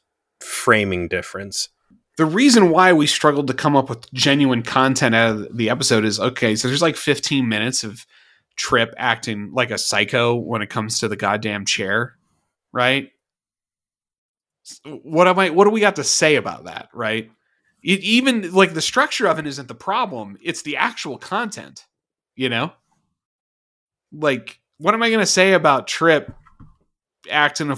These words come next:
Speaker 2: a fool about making a new s-, super chair, and in the end he just lowers it a little bit, and then that's the solution to making the chair comfortable for, for Archer? There's nothing.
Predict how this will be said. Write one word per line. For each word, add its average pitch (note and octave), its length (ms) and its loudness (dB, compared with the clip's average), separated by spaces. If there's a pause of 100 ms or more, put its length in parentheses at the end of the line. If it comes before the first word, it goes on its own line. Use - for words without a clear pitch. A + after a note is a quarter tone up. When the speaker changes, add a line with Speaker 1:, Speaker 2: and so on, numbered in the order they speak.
(100)
Speaker 2:
a B2 120 -2
fool D3 380 0
about B2 440 -2 (180)
making C#3 460 0
a B2 60 -2
new B2+ 400 2
s-, - 340 -4
super C#3+ 460 0
chair, A2+ 480 -2 (260)
and B2+ 160 0
in C3 80 0
the B2+ 140 4
end B2+ 160 0
he B2 80 -4
just A2+ 240 -4
lowers B2 340 4
it G#2+ 80 -4
a G#2+ 40 -2
little G2+ 200 -4
bit, G2 320 -4 (340)
and A2 140 -2
then A2+ 80 2
that's A2+ 220 2
the - 100 -10
solution G#2+ 560 2
to G2+ 60 -4
making G2+ 280 -2
the G2+ 60 -2
chair G#2 260 2
comfortable G2 480 -4
for, - 280 -12 (100)
for F#2+ 160 -12
Archer? E2+ 360 -14
There's - 1080 -18
nothing. D#3+ 300 0